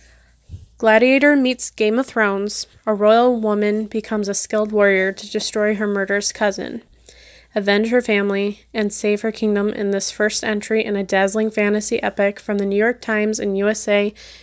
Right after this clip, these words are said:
Today best-selling author of the Elemental Assassin series.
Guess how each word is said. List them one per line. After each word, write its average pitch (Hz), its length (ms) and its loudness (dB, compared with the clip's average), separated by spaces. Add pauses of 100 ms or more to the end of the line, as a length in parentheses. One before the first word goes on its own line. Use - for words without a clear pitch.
(160)
Today 214 380 2
best-selling 214 580 -2
author 202 400 -2
of 202 200 -6
the - 120 -10
Elemental 220 540 0
Assassin 202 520 -4
series. - 540 -6